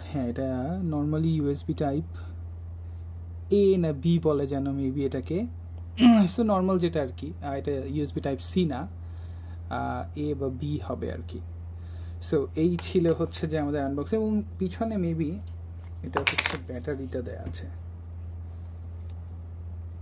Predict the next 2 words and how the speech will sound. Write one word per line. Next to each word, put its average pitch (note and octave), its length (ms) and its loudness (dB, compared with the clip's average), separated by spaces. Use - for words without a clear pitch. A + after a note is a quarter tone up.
ইয়েস, - 420 -10
আচ্ছা। - 600 -6